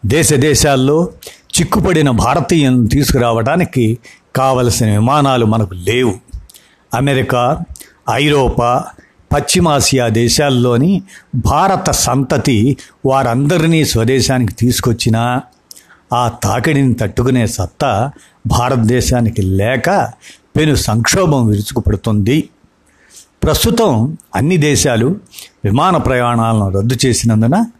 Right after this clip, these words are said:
కరోనా వైరస్ అదుపులోకి వచ్చేంత వరకు అందరూ ఓర్పుగా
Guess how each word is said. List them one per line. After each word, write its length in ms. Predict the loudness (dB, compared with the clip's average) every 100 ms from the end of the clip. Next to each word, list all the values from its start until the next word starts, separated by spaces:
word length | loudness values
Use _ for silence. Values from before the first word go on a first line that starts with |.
| _ _ _ -6
కరోనా 400 | -2 2 2 2
వైరస్ 460 | 2 0 0 -2 -4 -4
అదుపులోకి 460 | -2 0 0 0 -2
వచ్చేంత 420 | -2 0 0 0
వరకు 360 | 0 -2 0 0 0 -4 -20 -20 -8
అందరూ 420 | -4 0 0 0 2 2
ఓర్పుగా 760 | 2 0 -2 -2 0 0 -2